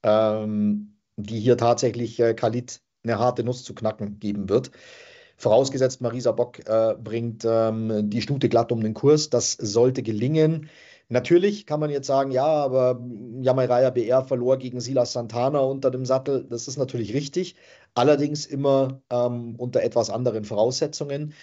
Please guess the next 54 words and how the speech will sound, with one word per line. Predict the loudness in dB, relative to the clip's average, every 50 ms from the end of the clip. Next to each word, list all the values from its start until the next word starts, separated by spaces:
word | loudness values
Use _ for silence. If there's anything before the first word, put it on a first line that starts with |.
| -20 -20 _
Hier | _ 2 6 6 8
ist | 6 6 4
es | -2 -4 -2
so, | 0 0 2
dass | 2 2 2
Jamairaya | 2 0 -2 0 0 0 2 2 2 2
B | 2 0 0
R | 0
den | 0 -2 -4
Vorteil | -4 -4 -4 -2 -4
des | -4 -4 -2
ersten | -2 -2 -2 -2 0
Bandes | 0 0 0 0 0 0
hat | 0 0 0 -4
und | -8
ich | -4 0
glaube, | 2 2 2 2
dass | 0 -2 -2
der | -2 -2
schon | -2 0 -2 -2 -2 -2 -6
liegt. | -8 -10 -12 -12 -16 -20 -20 _ _ _ _ _ _ _ -4
Also | -4 -2 -2 -2
von | -2 0 2
daher | 4 4 6 6 6 6 6 6 4 0 -2
für | -6 -4
mich | -2 -2 -4 -4 -6 -10 -14
ein | -14 -14 -8
knallhartes | -4 0 2 2 2 2 2 0 -2 -6 -4
Duell | 0 2 2 2 0 -2
zwischen | -4 -8 -8 -8 -8 -10 -10 -12 -10 -2
Jamairaya | 0 0 2 2 2 2 2 2 2 2 2
B | 0 -2
R | -2 -2 -4 -4 -6
und | -8 -12 -6
Khalid, | -4 -2 -2 -2 -4 -6 -10 _ _ _ _ _ -20 -20 -20 -20 -20 -20 _ _ -2
ähm, | 0 0 0 0 0 0
der | 2 2
natürlich | 2 0 0 0 0 -2 -2 -2
mit | -6 -4 -2
Ronja | -2 -2 0 -2 0 0
Walter | 2 2 2 2 0 -2 -4
die | -4 -4 -4
Top-Reiterin | -4 -4 -2 0 -2 -2 -2 -2 -4 -6 -6
im | -6 -4
Sattel | -2 -2 -2 0 -2 -2 0
hat, | 0 -2 -4 -8 _ -14
die | -14 -6
teilweise | -2 0 0 2 2 0 0 -2 -4
Dinger | -4 -2 0 0
rausgezaubert | 2 2 0 0 -2 -6 -4 -2 0 0 0 0 -2
hat | -4 -4 -4
in | -6 -8
diesem | -8 -8 -6 -2 0
Jahr | 2 4 4 4 2 0 -4